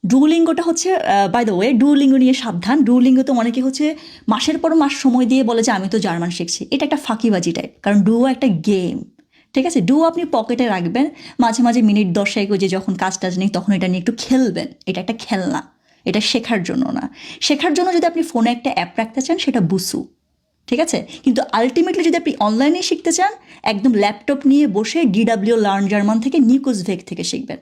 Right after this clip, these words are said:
ডিডাব্লিউ লার্ন জার্মানেরও অ্যাপ আছে, আপনি ফোনে ডাউনলোড করতে পারেন, কিন্তু আমার কাছে মনে হয় একটু ল্যাপটপ নিয়ে বসলে অনেক সময় লাগে, কিন্তু ঘন্টাখানেক লেগে যায় এক একটা চ্যাপ্টার শেষ করতে।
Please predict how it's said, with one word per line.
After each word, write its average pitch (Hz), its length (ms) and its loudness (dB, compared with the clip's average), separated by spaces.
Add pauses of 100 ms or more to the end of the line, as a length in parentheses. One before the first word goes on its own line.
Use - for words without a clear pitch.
(300)
ডিডাব্লিউ 202 460 2
লার্ন 190 300 0
জার্মানেরও 240 460 2 (120)
অ্যাপ 185 260 -2
আছে, 285 360 -4
আপনি 196 220 -4
ফোনে 190 280 -4
ডাউনলোড 180 440 -2
করতে 226 240 -2
পারেন, 202 240 0
কিন্তু - 460 -4
আমার 185 180 -2
কাছে 214 180 -2
মনে 202 160 2
হয় 233 120 0
একটু 233 140 0
ল্যাপটপ 180 420 -2
নিয়ে 208 120 4
বসলে 180 420 0
অনেক 190 240 -2
সময় 185 280 -2
লাগে, 170 160 0
কিন্তু 170 200 -4
ঘন্টাখানেক 196 480 0
লেগে 185 200 2
যায় 170 140 -2
এক 170 60 -6
একটা 170 180 -8
চ্যাপ্টার 175 320 -6
শেষ 175 240 -6
করতে। - 300 -10